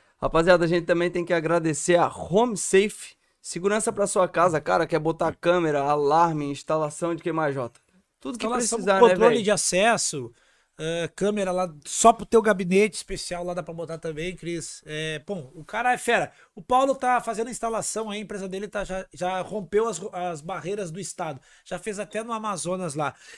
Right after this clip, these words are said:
Speaker 2: Inclusive, quero mandar um abraço pra ele, que, Paulo, pô, tá quebrando altos galhos, hein? Todo final de semana me chamando pra comer uma carne, tá legal pra caramba. Muito obrigado.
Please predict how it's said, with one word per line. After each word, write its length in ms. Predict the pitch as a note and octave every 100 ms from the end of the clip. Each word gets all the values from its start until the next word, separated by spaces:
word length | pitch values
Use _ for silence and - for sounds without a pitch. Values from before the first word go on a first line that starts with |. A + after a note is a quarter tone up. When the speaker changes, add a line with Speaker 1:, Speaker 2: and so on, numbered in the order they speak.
| -
Speaker 2:
Inclusive, 540 | - F#4 F#4 C4 D#4
quero 180 | C#4+ C#4+
mandar 220 | C#4 C4+
um 60 | C4+
abraço 340 | B3+ C4 B3
pra 200 | - A#3
ele, 200 | A3 A#3+
que, 160 | A3+ A3
Paulo, 340 | G#3 A#3 B3
pô, 180 | - A3
tá 100 | G#3+
quebrando 340 | G3 F3+ G3+ A3
altos 200 | A3 F3+
galhos, 320 | G3+ G#3+ G3+
hein? 180 | G3+ E3
Todo 180 | G#3 A3
final 240 | G3+ G#3+
de 100 | G#3+
semana 300 | G3+ G3 G#3
me 100 | G3+
chamando 360 | F3 F#3 F#3+ G3
pra 140 | G3
comer 180 | - F3+
uma 160 | F#3+ D#3+
carne, 320 | - F#3 F#3+
tá 140 | F#3
legal 280 | F#3 E3+ F#3+
pra 160 | G3+ G3+
caramba. 300 | G#3 F#3+ D#3+
Muito 140 | D#3
obrigado. 400 | F#2+ F#3 F3+ G2+